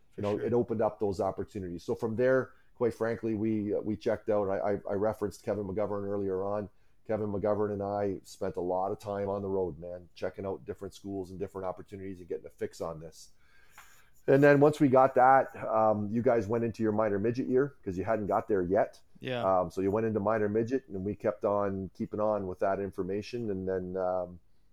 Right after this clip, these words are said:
Speaker 1: you know, from there, um, Eric ultimately applied to a lot of different schools and was accepted at Cushing. And that's where he made the decision to, to go to, um, you know,
Speaker 2: Mm-hmm.
Speaker 1: and then Sean obviously ex-, went,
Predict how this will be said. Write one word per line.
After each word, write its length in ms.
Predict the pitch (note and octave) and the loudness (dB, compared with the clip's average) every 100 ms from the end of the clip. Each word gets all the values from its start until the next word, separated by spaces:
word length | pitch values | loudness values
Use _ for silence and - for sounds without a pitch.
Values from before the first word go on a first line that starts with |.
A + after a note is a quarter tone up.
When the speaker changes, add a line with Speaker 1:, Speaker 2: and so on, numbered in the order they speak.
| - - - | -20 -18 -8
Speaker 1:
you 60 | |
know, 120 | F#2+ F#2 | -4 -4
from 220 | G2 F2+ | -4 -2
there, 380 | G2+ G#2 G#2 - - - - | 2 4 2 -2 -20 -20 -12
um, 460 | F#2+ F#2 F2+ E2+ E2+ - | -2 0 0 -4 -10 -4
Eric 300 | G2+ G2+ - | -2 -2 -2
ultimately 480 | G2 F2 A#1+ G2 F2+ | -4 -4 -6 -2 -2
applied 520 | F2 G2+ F#2+ G#2 - | -2 0 0 0 -4
to 180 | G2 F#2 | -4 0
a 20 | |
lot 220 | F2+ A#2+ | 2 2
of 80 | G#2 | 2
different 260 | G2 - F2+ | -4 -6 -12
schools 440 | - G2+ A2+ G#2+ | -6 -2 -2 -2
and 100 | E2+ | -6
was 140 | F2 | -8
accepted 400 | F2+ - F#2+ - | -8 -2 0 2
at 200 | F#2 A2 | 2 0
Cushing. 380 | - F#2+ G#2 G2+ | -2 -6 -4 -4
And 120 | F2 - - - - | -6 -10 -20 -20 -8
that's 240 | G2 G2 F#2+ | -4 -4 -2
where 120 | F#2 | -2
he 160 | A2 | -2
made 220 | G#2 G#2 E2 | -2 -4 -4
the 60 | |
decision 500 | D2+ - G#2 F#2 F2 - | -10 -8 -6 -6 -12 -12
to, 160 | F#2 - | -14 -12
to 80 | - | -14
go 240 | F2 G#2 A2 | -4 -4 -4
to, 220 | E2 D#2+ - _ _ _ _ - | -8 -12 -14 _ _ _ _ -6
um, 440 | F2+ F2 E2+ E2 - - | -4 -4 -8 -14 -20 -16
you 80 | B2+ | -12
know, 220 | B2+ B2+ | -8 -6
Speaker 2:
Mm-hmm. 80 | F#2 | -6
Speaker 1:
and 80 | F#2 | -8
then 120 | F2 | -12
Sean 340 | - F#2+ F#2 | -8 -4 -4
obviously 420 | F2+ F2+ D#2+ F2+ E2 - E2 | -4 -6 -8 -12 -12 -16 -18
ex-, 120 | F2+ - | -18 -16
went, 220 | F#2 F#2 | -12 -12